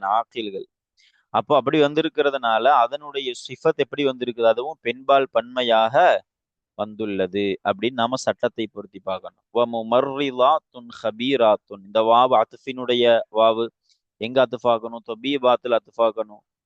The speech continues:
முமர்ரிலாத்துன் அப்படின்னா செவிலியர்கள், நர்ஸ்,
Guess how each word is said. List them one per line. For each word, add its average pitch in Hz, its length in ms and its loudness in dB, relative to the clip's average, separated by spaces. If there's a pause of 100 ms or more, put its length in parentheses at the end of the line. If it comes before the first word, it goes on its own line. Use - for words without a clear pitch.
(200)
முமர்ரிலாத்துன் 135 1000 2
அப்படின்னா 113 420 -4
செவிலியர்கள், 131 1000 -4
நர்ஸ், 135 420 -4